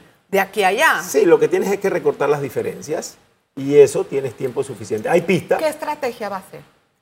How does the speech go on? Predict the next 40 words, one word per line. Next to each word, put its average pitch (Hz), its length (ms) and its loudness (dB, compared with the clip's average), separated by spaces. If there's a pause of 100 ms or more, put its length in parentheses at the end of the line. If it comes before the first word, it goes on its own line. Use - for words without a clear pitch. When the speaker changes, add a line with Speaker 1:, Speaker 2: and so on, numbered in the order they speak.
(160)
Speaker 2:
Para 143 140 2
nosotros, - 500 0 (240)
seguir 156 340 6
apostando 151 420 2
por 127 140 0
el 123 60 0
voluntariado. 120 640 -2 (400)
Nosotros 147 380 -2
no 160 220 0
vamos 156 320 0
a, 127 320 -6
a 123 120 -6
tomar 131 240 -4
en 139 80 -6
cuenta 143 260 -4
ninguna 151 440 -4
de 147 40 -2
esas 139 240 -6
otras 139 240 -6
acciones 135 420 -6 (140)
clientelistas, 127 640 -4
populistas, 123 600 -6
Speaker 1:
No, 311 60 -2
yo 208 60 -2
Speaker 2:
etcétera. 170 400 0
Speaker 1:
entiendo, 175 200 -2
pero 165 280 -2
Speaker 2:
Y 226 100 4
por 170 220 4
el 160 120 4
otro 208 280 2
lado, 185 360 2 (600)
llegar 170 500 2 (460)
a 151 120 -6
que 151 120 -6
nuestras 147 320 -4
ideas 160 240 -2
se 165 80 -6
escuchen. 156 440 -6 (380)
El, 160 220 0